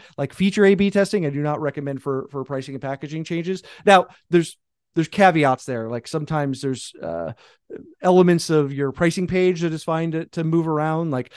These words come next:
"Oh, we're gonna put the most expensive option first," for example, or, "We're gonna, you know, change the, the, the titles of the, or, or the descriptions of the package names," or whatever it might be.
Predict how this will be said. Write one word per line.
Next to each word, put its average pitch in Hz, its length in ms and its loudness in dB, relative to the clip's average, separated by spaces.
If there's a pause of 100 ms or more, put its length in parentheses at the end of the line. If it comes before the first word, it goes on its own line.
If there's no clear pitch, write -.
(120)
"Oh, - 60 -6
we're 135 180 -2
gonna 131 240 -2 (220)
put 147 160 0
the 131 380 0 (340)
most 151 260 2
expensive 131 800 -2 (240)
option 131 680 -2
first," - 500 -4
for 131 140 -4
example, 113 480 -4
or, 123 320 -2
"We're 123 180 -8
gonna, 127 240 -4 (240)
you 131 120 -10
know, - 100 -12
change 143 640 -2
the, 127 340 -2 (240)
the, 127 140 -4 (160)
the - 120 -10 (160)
titles 156 540 4
of 127 640 -6
the, 127 480 -6
or, 131 280 -6
or - 20 -6
the 127 100 -6
descriptions 160 520 -2
of 143 100 -2
the 131 60 -8
package 139 380 -2
names," 120 360 -4
or 127 160 -6
whatever 131 260 -6
it 123 60 -10
might 123 160 -8
be. 117 160 -10